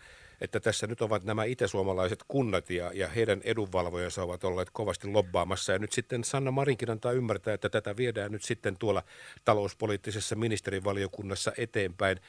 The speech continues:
ja tälle suunnittelulle laitetaan kymmeniä miljoonia.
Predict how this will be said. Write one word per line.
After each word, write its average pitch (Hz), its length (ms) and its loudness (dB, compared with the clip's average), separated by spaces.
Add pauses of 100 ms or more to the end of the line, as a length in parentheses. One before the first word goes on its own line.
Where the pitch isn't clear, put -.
(260)
ja 90 80 2
tälle 101 220 2
suunnittelulle 104 760 2
laitetaan 110 600 2
kymmeniä 104 580 2
miljoonia. 95 720 2